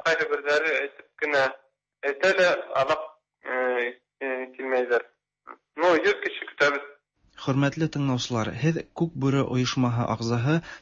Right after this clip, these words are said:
Speaker 2: Тимур Мөхтәров менән әңгәмә тыңланығыҙ. Шишмә районында бысаҡ менән ҡоралланған егерме ике йәшлек егет ҡулға алынды. Эске эштәр министрлығынан хәбәр итеүҙәренсә,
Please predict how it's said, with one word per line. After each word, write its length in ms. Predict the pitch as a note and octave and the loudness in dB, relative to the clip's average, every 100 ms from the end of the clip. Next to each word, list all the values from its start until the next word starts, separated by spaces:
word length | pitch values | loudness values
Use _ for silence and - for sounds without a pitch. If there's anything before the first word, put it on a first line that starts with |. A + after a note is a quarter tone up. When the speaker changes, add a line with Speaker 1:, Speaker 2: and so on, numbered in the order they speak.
| - | -4
Speaker 2:
Тимур 300 | C3+ C#3 D#3 | 2 2 2
Мөхтәров 540 | B2 - B2+ B2 B2+ | 0 -2 -2 -2 -2
менән 240 | C3 B2+ B2+ | -2 -2 0
әңгәмә 380 | B2+ B2+ B2 A2 | 0 0 0 -2
тыңланығыҙ. 520 | A2 A2 G#2+ F#2+ F#2 - - | -2 0 0 -2 -6 -10 -6
Шишмә 400 | - - F#3 F3+ | -2 0 2 4
районында 500 | D#3+ C#3 C3 B2+ C3 B2+ | 4 4 4 4 2 0
бысаҡ 320 | - D3+ - | 0 -2 0
менән 260 | D3 C3+ | 2 2
ҡоралланған 720 | B2+ B2+ B2 B2+ B2+ C3+ C#3+ - | 2 2 4 2 2 2 0 0
егерме 440 | C3 C3 C3+ C#3 | 0 2 2 2
ике 160 | C3+ C#3 | 2 0
йәшлек 400 | B2 C3 C3 B2 | 0 -2 -2 0
егет 260 | B2 B2+ | 0 0
ҡулға 300 | - C3 B2+ | 0 0 2
алынды. 380 | B2 A2+ G#2+ G2+ - - - | 4 2 2 -2 -4 -14 -2
Эске 280 | B2+ - C3+ | -2 0 -2
эштәр 240 | - B2+ | 0 0
министрлығынан 800 | B2+ C#3 C3+ - A#2 A2+ A#2 A2 | 4 2 2 -2 -2 0 0 0
хәбәр 320 | - A2 A2+ G#2+ | 0 0 0 0
итеүҙәренсә, 720 | A2+ A#2 B2+ D3 D3 D3+ D3+ | 0 0 2 2 2 2 0